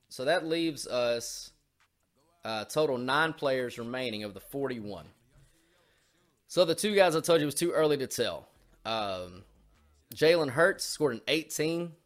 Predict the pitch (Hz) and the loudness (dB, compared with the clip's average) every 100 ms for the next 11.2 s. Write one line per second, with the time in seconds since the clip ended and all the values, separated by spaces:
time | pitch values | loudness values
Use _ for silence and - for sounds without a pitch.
0 | _ _ _ _ 117 110 95 - 160 156 | _ _ _ _ -12 -10 -8 -2 0 0
1 | - 147 143 - 151 147 139 131 113 - | 0 -2 -2 -4 -2 0 2 0 -8 -8
2 | 156 160 160 160 - _ _ _ 110 101 | -4 -2 -2 -6 -14 _ _ _ -8 -8
3 | - 160 160 165 151 151 139 135 135 131 | -4 -4 -4 -2 -2 -2 0 2 0 -2
4 | _ _ _ _ _ _ _ - 110 107 | _ _ _ _ _ _ _ -6 -2 -2
5 | 127 139 147 135 - 160 160 160 131 123 | -2 -2 0 0 0 0 2 0 0 -2
6 | 139 151 151 135 131 107 104 143 131 - | 0 0 0 -2 -2 -4 -6 -4 -4 0
7 | 143 101 - 175 180 170 - 160 147 127 | 0 0 0 -2 0 -4 2 2 2 0
8 | 139 156 151 156 156 135 104 - 151 131 | 2 2 0 0 2 0 -6 -6 -6 -2
9 | 127 139 143 123 - 139 139 120 107 82 | 2 4 4 2 -4 -2 -2 -2 -8 -6
10 | 139 151 139 107 - 107 123 123 156 160 | 2 4 2 -2 -6 -2 2 4 4 2
11 | 151 - | -2 -8